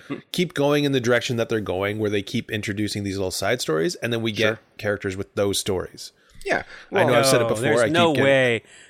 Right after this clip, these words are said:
Speaker 3: They can't do, they can't do that. That would be, what's the word? An original idea.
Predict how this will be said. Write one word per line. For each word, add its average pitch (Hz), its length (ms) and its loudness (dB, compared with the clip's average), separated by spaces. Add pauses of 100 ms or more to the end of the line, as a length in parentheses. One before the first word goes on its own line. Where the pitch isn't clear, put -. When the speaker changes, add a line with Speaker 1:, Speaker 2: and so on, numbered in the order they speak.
Speaker 3:
They 151 100 -2
can't - 300 -2
do, - 180 -6
they 156 160 0
can't 127 320 -4
do 110 200 -4
that. 117 260 0
That 143 160 0
would 139 100 -4
be, 135 440 -2 (200)
what's 135 200 -8
the 139 100 -4
word? 120 340 -2 (500)
An 139 140 0
original 151 600 -2
idea. 147 640 0